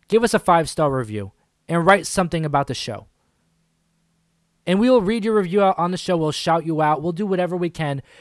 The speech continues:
to make you feel like a freaking superstar. We'll send you some merchandise.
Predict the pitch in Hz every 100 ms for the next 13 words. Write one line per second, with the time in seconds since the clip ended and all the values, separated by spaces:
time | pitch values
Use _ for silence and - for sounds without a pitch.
0 | - - 160 156 170 160 175 - - 160
1 | 139 117 104 _ _ _ _ _ _ 143
2 | 143 127 - 165 156 135 - 143 139 123
3 | 117 123 170 160 - 147 131 147 - 139
4 | 120 110